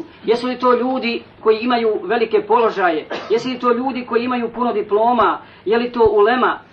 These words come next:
Jesu li to vojnici? Jesu li to učenici? Jesu li to poljoprivrednici? O kome se radi? Ko su Allahovi prijatelji? Na to pitanje želimo večeras da damo odgovor.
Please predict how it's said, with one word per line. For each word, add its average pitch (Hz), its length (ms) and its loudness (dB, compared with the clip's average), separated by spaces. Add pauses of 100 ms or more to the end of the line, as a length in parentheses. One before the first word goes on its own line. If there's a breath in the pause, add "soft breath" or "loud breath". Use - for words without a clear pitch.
(100)
Jesu 233 260 0
li 220 100 0
to 247 380 0
vojnici? 214 640 0 (280 loud breath)
Jesu 226 260 0
li 220 80 2
to 240 320 2
učenici? 220 640 0 (240 loud breath)
Jesu 240 220 2
li 240 120 0
to 247 200 2
poljoprivrednici? 226 840 -2
O 175 60 -4
kome 285 280 0
se 220 160 2
radi? 311 340 2
Ko 294 200 -2
su 240 180 -4
Allahovi 208 460 2
prijatelji? 185 520 -4 (440 loud breath)
Na 370 100 2
to 508 280 0
pitanje 240 380 -4
želimo 220 240 -2
večeras 202 360 -2
da 180 80 -2
damo 202 260 0
odgovor. 190 440 2